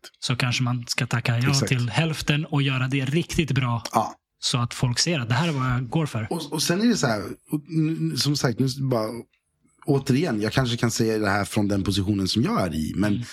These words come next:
Speaker 2: det ska ju också vara roligt att arbeta.
Speaker 1: Ja.
Speaker 2: Det ska vara kul att få jobba med det här projektet. Det ska vara kul att få se det som man, som vi var inne på tidigare,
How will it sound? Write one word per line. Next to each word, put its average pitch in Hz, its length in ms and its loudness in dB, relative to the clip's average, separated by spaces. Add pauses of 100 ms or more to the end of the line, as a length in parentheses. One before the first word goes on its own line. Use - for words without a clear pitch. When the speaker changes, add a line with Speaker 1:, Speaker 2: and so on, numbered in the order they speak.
(360)
Speaker 2:
det 127 80 0
ska - 160 0
ju 127 100 2
också - 340 0
vara 92 200 2
roligt 143 560 0
att 82 120 -4
arbeta. 73 600 -2 (160)
Speaker 1:
Ja. 117 180 -2 (240)
Speaker 2:
Det - 60 -2
ska 135 100 2
vara - 200 -2
kul 113 460 2
att - 360 -4 (240)
få - 160 0
jobba 95 640 2
med 101 140 4
det 92 60 2
här 82 140 0
projektet. - 540 -4
Det 95 80 -6
ska 110 160 0
vara - 120 -6
kul 123 400 0
att 95 280 -4 (300)
få 117 140 2
se 131 360 2
det 101 260 2
som 101 240 2
man, 95 340 0
som - 160 2
vi 98 120 2
var 101 240 0
inne 98 180 2
på 92 120 0
tidigare, 107 500 2